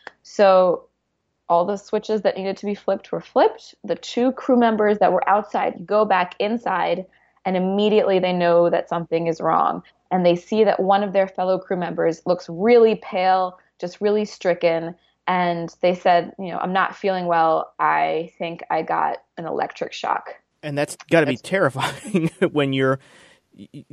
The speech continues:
Speaker 2: because one thing I think we should note is that everything is simulated in, in the high seas, including communication back to mission control, right? So it would take them twenty minutes.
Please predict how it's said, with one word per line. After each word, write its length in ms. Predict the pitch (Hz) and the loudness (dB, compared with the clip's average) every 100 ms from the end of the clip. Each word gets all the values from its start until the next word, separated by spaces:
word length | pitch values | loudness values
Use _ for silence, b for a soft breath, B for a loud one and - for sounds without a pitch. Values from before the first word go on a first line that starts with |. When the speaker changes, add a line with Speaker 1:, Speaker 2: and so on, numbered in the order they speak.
| 147 | -14
Speaker 2:
because 240 | 160 156 | -10 -4
one 160 | 156 208 | 0 2
thing 160 | 185 156 | 2 0
I 60 | |
think 180 | 143 147 | -2 -4
we 80 | 135 | -4
should 180 | - 123 | -4 -2
note 220 | 135 123 | -2 -2
is 120 | 113 | -4
that 200 | 117 110 _ _ - _ _ | -4 -4 _ _ -20 _ _
everything 460 | 165 170 160 147 127 | 0 2 0 -2 -6
is 100 | - | -6
simulated 600 | 127 113 104 101 101 - _ _ | -6 -4 -6 -8 -10 -16 _ _
in, 240 | 117 110 - | -8 -8 -10
in 120 | 113 | -10
the 100 | 107 | -6
high 160 | 110 107 | -6 -6
seas, 480 | - 107 101 - _ - | -10 -14 -14 -18 _ -12
including 480 | 113 - 151 135 | -12 -2 -2 -2
communication 680 | 117 127 120 120 120 - 107 | -4 -6 -6 -4 -4 -4 -8
back 340 | 107 110 107 - | -6 -6 -6 -10
to 420 | - 104 98 98 _ _ _ _ _ _ _ | -8 -8 -8 -14 _ _ _ _ _ _ _
mission 360 | 135 127 120 | -6 -4 -6
control, 460 | 113 110 - 107 98 | -10 -10 -4 -4 -4
right? 220 | 107 101 | -6 -6
So 160 | - 110 | -6 -6
it 180 | 120 113 | -6 -10
would 200 | - 117 | -8 -10
take 200 | - 123 | -6 -8
them 140 | 123 107 | -8 -12
twenty 300 | - 127 120 | -6 -6 -4
minutes. 420 | 117 113 - | -4 -6 -10